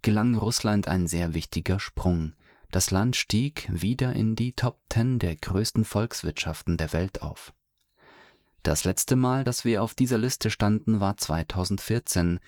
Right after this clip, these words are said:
das Jahr, in dem die Krim zu Russland zurückkehrte und unsere westlichen Partner beschlossen hatten, uns mit Sanktionen zu vernichten. Das ist schon so lange her, dass die Erinnerungen an die Zeit verblasst sind.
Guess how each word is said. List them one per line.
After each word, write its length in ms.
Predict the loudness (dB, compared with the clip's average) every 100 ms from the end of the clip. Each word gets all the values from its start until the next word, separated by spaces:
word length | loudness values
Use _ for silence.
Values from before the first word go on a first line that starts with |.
| -16 -8 -2
das 180 | 0
Jahr, 320 | 2 2 2 0
in 140 | 2
dem 240 | 2 2
die 120 | 0 -6
Krim 440 | 0 2 2 0
zu 140 | 0
Russland 480 | 2 0 0 -2 -2
zurückkehrte 840 | -4 -2 -4 -2 0 0 0 -2 -4 -12 -10 2
und 240 | 2 4
unsere 380 | 2 2 2 0
westlichen 540 | 0 0 -2 2 2
Partner 680 | 2 0 -2 -2 -2 0 -2 -6
beschlossen 520 | -2 -2 0 0 -2
hatten, 380 | -2 -2 -2 -2
uns 300 | 0 0 2
mit 220 | 0 0
Sanktionen 800 | 0 -2 -4 -4 -2 -2 -2 -4
zu 160 | -2 0
vernichten. 640 | 0 0 -2 -6 -6 -8 _ _ _ _ _ _ -20 -20 _ _ -2
Das 160 | 0
ist 180 | 0 0
schon 200 | 4 4
so 140 | 4
lange 220 | 2 2 2
her, 340 | 0 -2 -4 -6 -6
dass 160 | -4 0
die 180 | 0 0
Erinnerungen 640 | 2 2 2 2 2 2
an 140 | 2
die 160 | 0 -2
Zeit 380 | -2 -2 -2 -2
verblasst 500 | -2 0 -2 -4 -8
sind. 340 | -8 -10 -18